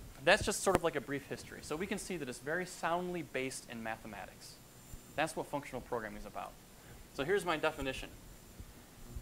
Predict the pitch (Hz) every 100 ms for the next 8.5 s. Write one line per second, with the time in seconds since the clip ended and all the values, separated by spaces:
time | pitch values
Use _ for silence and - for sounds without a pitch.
0 | - 202 - 247 214 190 190 185 185 135
1 | 120 131 147 175 - 135 - - 143 -
2 | 139 147 135 - 120 101 95 92 - -
3 | - - - - - 151 151 147 - -
4 | - - - - - - - - - -
5 | - 165 175 180 170 - 240 208 185 170
6 | 151 156 - - 139 117 110 95 - -
7 | - - - - 139 185 226 185 170 135
8 | 117 104 - - -